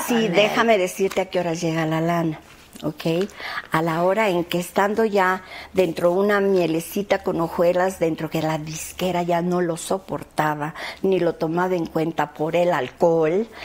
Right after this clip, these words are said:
Speaker 1: estando bien, llega un día a tocarnos la puerta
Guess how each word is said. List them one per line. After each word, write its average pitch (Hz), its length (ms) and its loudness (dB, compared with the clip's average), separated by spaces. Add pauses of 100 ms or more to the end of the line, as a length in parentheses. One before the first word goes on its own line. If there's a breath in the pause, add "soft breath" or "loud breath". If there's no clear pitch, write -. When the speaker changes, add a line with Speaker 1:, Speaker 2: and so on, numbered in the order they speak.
(480 loud breath)
Speaker 1:
estando 208 520 2
bien, 190 340 2
llega 185 200 0
un 180 140 0
día 180 200 2
a 185 40 0
tocarnos 180 500 -2
la 170 140 0
puerta 175 460 -2